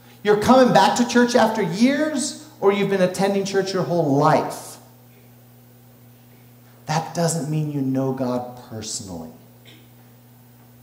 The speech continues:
And that might be part of the problem, even if you call yourself a Christian. The more important question to ask is, do you know God personally?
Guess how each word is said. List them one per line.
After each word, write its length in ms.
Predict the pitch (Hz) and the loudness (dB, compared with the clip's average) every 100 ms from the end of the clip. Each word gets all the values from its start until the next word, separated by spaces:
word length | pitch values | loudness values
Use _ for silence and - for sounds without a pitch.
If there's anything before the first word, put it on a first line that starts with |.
| - - - - | -20 -20 -20 -6
And 180 | 165 185 | 0 2
that 260 | 220 220 170 | 4 2 0
might 300 | 196 220 190 | -2 -2 -2
be 80 | |
part 280 | 170 - 147 | -6 -6 -4
of 60 | 151 | -4
the 160 | 151 | -6
problem, 400 | 190 226 160 - - - | -2 0 0 -4 -10 -4
even 260 | 220 247 254 | 6 8 8
if 120 | 254 | 6
you 140 | 247 | 0
call 280 | - - 208 | -2 -6 -6
yourself 440 | 208 208 208 190 | -4 -4 -2 -4
a 60 | 190 | -4
Christian. 600 | - 202 - - - - - - - - - - - - - - - - - _ - - - - - - _ - | -10 -10 -10 -10 -12 -12 -18 -20 -20 -20 -20 -20 -20 -20 -20 -20 -20 -20 -20 _ -20 -20 -20 -20 -20 -20 _ -6
The 60 | |
more 260 | 143 156 170 | 0 4 4
important 380 | 156 - 240 - | 4 0 -2 0
question 420 | 131 - 123 - | -2 -2 -8 -8
to 140 | 123 | -8
ask 280 | 117 120 - | -2 -2 -2
is, 100 | 113 | -8
do 120 | - 120 | -8 -6
you 160 | 117 | -4
know 320 | 113 110 110 | -4 -6 -8
God 340 | 110 107 101 - - - | -8 -10 -10 -12 -18 -18
personally? 460 | 101 - - 87 | -18 -14 -14 -14